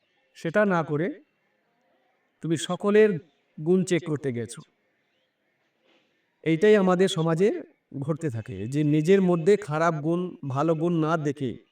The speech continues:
আমরা অপর ব্যক্তির মধ্যে খারাপ গুণ, খা-, দোষ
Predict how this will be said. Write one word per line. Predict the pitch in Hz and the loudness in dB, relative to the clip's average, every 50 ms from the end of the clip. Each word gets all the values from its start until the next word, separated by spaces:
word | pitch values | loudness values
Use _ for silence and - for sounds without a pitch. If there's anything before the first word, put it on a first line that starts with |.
| _ _ _ _ _ _ _ _ _ _ _ _ _ _ _ _ _ _ _ | _ _ _ _ _ _ _ _ _ _ _ _ _ _ _ _ _ _ _
আমরা | 139 151 160 170 170 165 160 139 95 - - _ _ _ - | -2 0 2 2 2 2 2 0 -2 -6 -12 _ _ _ -6
অপর | 160 151 - 202 208 202 | -6 0 4 4 4 4
ব্যক্তির | 170 165 175 165 170 170 170 165 165 | 4 4 2 2 2 0 0 2 2
মধ্যে | 160 156 156 156 139 147 143 123 - | 2 2 2 0 0 0 -2 -2 -2
খারাপ | - - 143 156 165 165 160 | -4 -8 -2 0 2 2 2
গুণ, | 147 151 160 156 151 | 0 0 -2 -2 -2
খা-, | - - - 131 120 - - - _ _ _ _ _ _ _ _ _ _ _ _ 147 | -4 -8 -12 -14 -14 -14 -16 -20 _ _ _ _ _ _ _ _ _ _ _ _ -8
দোষ | 139 135 160 170 175 156 - - - - | -2 0 2 2 2 2 -2 -6 -14 -18